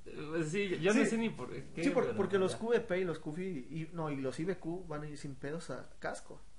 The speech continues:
Speaker 2: Pero ahora que nosotros vayamos a,
Speaker 1: Ujú.
Speaker 2: a Sa-, a Santo Tomás, no sé cómo los vayan a recibir.
Speaker 1: Pero eso es porque ellos toman clases en Casco primero, ¿no?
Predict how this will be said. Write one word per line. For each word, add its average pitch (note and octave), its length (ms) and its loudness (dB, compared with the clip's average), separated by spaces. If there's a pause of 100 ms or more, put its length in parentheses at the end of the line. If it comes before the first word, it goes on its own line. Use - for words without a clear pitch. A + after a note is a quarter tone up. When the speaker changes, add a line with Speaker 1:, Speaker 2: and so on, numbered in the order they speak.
(420)
Speaker 2:
Pero C3+ 180 0
ahora C#3 180 -2
que E3 100 -4
nosotros D3+ 360 -4
vayamos C#3+ 400 -2
a, - 40 -6
Speaker 1:
Ujú. F3 120 -4 (100)
Speaker 2:
a C3 260 -4
Sa-, - 160 -8 (120)
a C3+ 200 0
Santo C#3 460 -2
Tomás, C#3 540 -4
no C#3+ 100 -2
sé C#3+ 140 -8
cómo C#3+ 180 -2
los C3 140 -2
vayan C#3 160 0
a C#3 80 -4
recibir. C#3+ 420 -6 (640)
Speaker 1:
Pero E3 160 4
eso F3+ 460 2
es D3 100 -2
porque C3+ 460 -6
ellos G3+ 260 0
toman F#3+ 240 0
clases E3+ 360 -2
en A#2 100 -2
Casco B2+ 340 0
primero, G#2+ 400 -2
¿no? D#3+ 240 -6